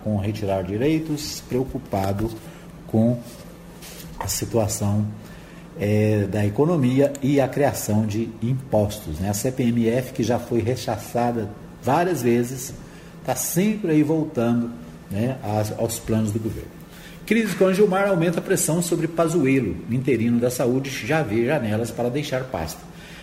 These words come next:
militar indicou a aliados que não pretende antecipar sua ida para a reserva,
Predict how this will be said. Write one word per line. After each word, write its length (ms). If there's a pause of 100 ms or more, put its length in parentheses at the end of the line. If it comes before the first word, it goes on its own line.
militar 400
indicou 540
a 120
aliados 500
que 140
não 160
pretende 480
antecipar 520
sua 500
ida 340
para 360
a 140
reserva, 680